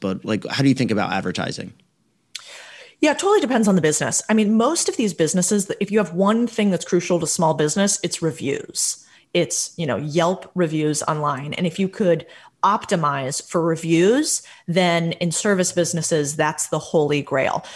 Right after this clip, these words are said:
Speaker 2: The cool part is there's a lot of technology now that lets you be a lot smarter about reviews. Most small businesses do not optimize for reviews. Think about it. How many times has your cleaning lady, your handyman, your roofer sent you, like, a follow-up text message,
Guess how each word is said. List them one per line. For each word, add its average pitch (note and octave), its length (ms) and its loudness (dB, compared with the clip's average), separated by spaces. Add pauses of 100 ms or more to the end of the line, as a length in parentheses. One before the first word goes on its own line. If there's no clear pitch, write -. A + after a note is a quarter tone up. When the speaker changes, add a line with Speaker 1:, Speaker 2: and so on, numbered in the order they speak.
(100)
Speaker 2:
The A3 80 0
cool F4 240 2
part B3 240 2
is E3 140 2
there's F3 160 0
a E3+ 40 -2
lot F3 160 2
of B3+ 60 -2
technology E3+ 640 0
now D3 140 0
that D3 180 0
lets E3+ 320 -2
you E3 120 0
be D3+ 140 0
a C#3 60 0
lot D3 240 2
smarter D3+ 320 0
about E3+ 200 2
reviews. D#3+ 400 0
Most G#3+ 380 4
small G#3+ 220 0
businesses F#3 480 -2
do F#3+ 100 0
not D#3 360 0
optimize C#3+ 540 -2
for D3+ 200 -2
reviews. C#3 340 -4 (220)
Think G#3+ 160 2
about D3 160 -2
it. D3 100 -2 (200)
How G#3 140 4
many A#3 140 4
times G#3+ 280 2
has F3 100 0
your D#3+ 100 2
cleaning F#3 400 2
lady, D3 300 -2 (180)
your F3 140 2
handyman, E3+ 580 0 (220)
your E3+ 180 4
roofer E3+ 540 2 (160)
sent G3+ 360 0
you, F#3+ 200 6
like, E3+ 180 2
a E3 80 2
follow-up D#3+ 460 2
text - 320 -4
message, D3 400 -2